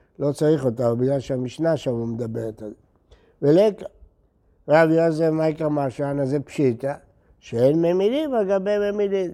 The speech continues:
זהו שמיע לי, שלא חוששים שכתבו ממי עפצים על קלף מעופץ. ואמר רב חסדא, גט שכתבו שלא לשמה. הוא כתב גט, רצה שיהיה לו מוכן,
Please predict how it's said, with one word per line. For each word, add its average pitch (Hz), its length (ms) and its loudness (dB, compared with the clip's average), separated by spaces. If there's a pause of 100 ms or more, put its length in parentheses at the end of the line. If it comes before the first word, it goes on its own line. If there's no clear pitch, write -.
זהו 175 280 -2
שמיע 156 380 -2
לי, 117 140 -4
שלא 135 280 -2
חוששים 180 600 -2
שכתבו 165 500 -2
ממי 170 280 0
עפצים 175 760 -2
על 156 120 0
קלף 165 380 0
מעופץ. 135 680 -4 (1040)
ואמר 196 460 4
רב 170 80 -2
חסדא, 123 400 -6 (520)
גט 202 340 2
שכתבו 165 720 0
שלא 226 400 -2
לשמה. 196 380 -8 (460)
הוא 208 180 -10
כתב 185 580 2
גט, 175 300 -2
רצה 160 320 -2
שיהיה 156 300 -2
לו 151 160 0
מוכן, 165 520 -2